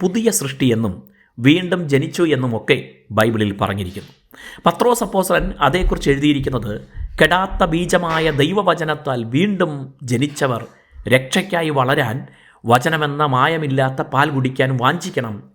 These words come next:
എന്നാണ്. അതായത്, ക്രിസ്തുവിനെ കൈക്കൊണ്ടത് മുതൽ നാം ദൈവരാജ്യത്തിലൊരു ശിശുവെന്ന പോലെ വീണ്ടും ജനിച്ചിരിക്കുന്നു.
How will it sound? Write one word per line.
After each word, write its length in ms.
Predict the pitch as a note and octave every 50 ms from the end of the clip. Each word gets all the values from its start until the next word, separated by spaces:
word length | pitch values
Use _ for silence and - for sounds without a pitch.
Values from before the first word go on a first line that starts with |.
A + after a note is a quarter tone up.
| _ -
എന്നാണ്. 360 | - G#2+ G2+ F#2 D#2+ - - - _ _ _ -
അതായത്, 440 | A2 G#2 G2 F#2+ F#2+ F#2+ G#2 C3+ A3 - - - - - - _ _ -
ക്രിസ്തുവിനെ 560 | - E3 - - - G#3+ G#3 G3+ G3+ F#3+ G3 F#3+
കൈക്കൊണ്ടത് 480 | D#3+ D3+ D#3+ - - F#3 F#3 F3+ F3+ F3+
മുതൽ 360 | D#3 C#3 D3 G3+ G3 G#3+ - - - - -
നാം 200 | - D#3 D#3 D3
ദൈവരാജ്യത്തിലൊരു 840 | C3+ C#3+ D3+ D#3+ E3+ E3 D3+ C#3+ C#3 C3 C#3+ C#3+ C#3+ C#3+ C3+ C3 C3
ശിശുവെന്ന 580 | B2+ C3 - D#3 D#3+ - A3 F#3+ D#3+ D3 C#3 C3
പോലെ 500 | C3 C3+ B2 C3 D#3 E3 D3 - - - - _ -
വീണ്ടും 380 | B2+ A#2+ B2+ A#2 A2 G#2+ A2 G2+
ജനിച്ചിരിക്കുന്നു. 560 | G#2+ G2+ A2+ - - A#2 A2 - - -